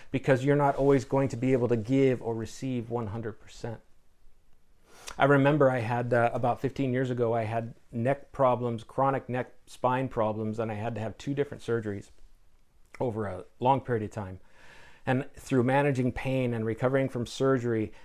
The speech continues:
Heather took care of me one hundred percent. I had zero to give.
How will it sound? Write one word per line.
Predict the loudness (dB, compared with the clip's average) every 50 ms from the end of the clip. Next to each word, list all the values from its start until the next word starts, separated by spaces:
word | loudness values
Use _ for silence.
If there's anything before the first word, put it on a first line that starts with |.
| -16 -8
Heather | 0 2 4 4 4 4
took | 2 0 -2 -2 -2 -2
care | -4 0 0 2 4 4
of | 2 2 -2
me | -4 -6 -6 -6
one | -6 -6 -4 -4 -4 -4 -4
hundred | -6 -4 -4 -4 -2 0 -2 -4 -4 -6 -12
percent. | -14 -14 -12 -12 -12 -12 -12 -14 -16 -18 -20 -20 _ -20 -20 -20 -20 _ _ _ -20 _ -20 -14 -2
I | 2 2 4
had | 4 4 4 2 2
zero | -4 -4 -2 0 0 2 2 0 0 -2 -6 -8 -14 -18 -20 -20 -20 _ _ -14
to | -12 -12
give. | -8 -8 -8 -8 -8 -10